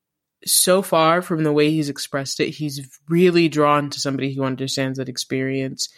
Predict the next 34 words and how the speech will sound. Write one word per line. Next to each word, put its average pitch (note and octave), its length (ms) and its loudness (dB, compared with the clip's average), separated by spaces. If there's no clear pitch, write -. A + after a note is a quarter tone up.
Um, C#3+ 600 0
and G#3 320 0
he A#3+ 200 2
was B3+ 160 0
really D4 220 2
sweet D4 300 -2
to C#4+ 80 -2
Nancy. C#4 420 0
So D#3+ 180 0
I E3 100 4
feel G#3 240 0
like, G#3+ 360 2
I B3+ 120 -2
think F4 300 0
sometimes D#4 840 0
with B3 160 0
this A#3+ 180 4
franchise, A3+ 600 0
when F#3+ 120 0
people G3+ 300 -2
are F#3+ 100 0
in F3 140 -2
this, F#3 240 0
I'm F3+ 100 -4
like, E3+ 320 -4
"No, E3+ 240 4
girl, D#3 220 2
you D#3 100 2
should D#3+ 220 -2
have D3+ 80 -10
gone D3 160 -4
to D3 80 -2
therapy C#3 420 -4
instead. - 360 -8